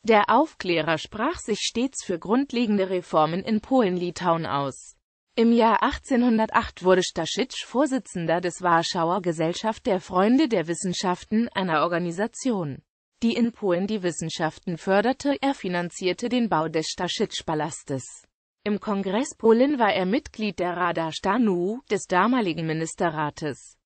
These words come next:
Im Jahr achtzehnhundertsechzehn initiierte er die Gründung der Königlichen Warschauer Universität, aus der später die Universität Warschau hervorging.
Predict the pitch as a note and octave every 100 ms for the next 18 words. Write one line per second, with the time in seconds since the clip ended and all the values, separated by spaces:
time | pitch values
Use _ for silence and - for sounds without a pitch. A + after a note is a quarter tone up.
0 | _ _ _ A#3 G#3 F#3+ F3+ F#3 A3 -
1 | F3 F3 E3 D#3+ - D4 - - F3 F3
2 | G3 G3 - F3 A3+ C#4 C#4 - E3+ F3+
3 | F3 F3+ A#3 C#4+ B3+ F3 E3 A3 C#4+ D4
4 | G3 F3+ F3+ E3 E3+ E3 - D#3 E3+ F3
5 | F3+ F3 F3+ F3 F3 F#3 F3 - F#3+ G#3
6 | - G3 F#3+ - G#3 A#3+ C#4+ B3 F#3+ E3
7 | F3+ F3 E3+ E3+ F3+ F#3+ F3+ E3+ E3+ E3
8 | - D3+ D#3 D3+ - D3+ C#3 C#3+ C3+ A2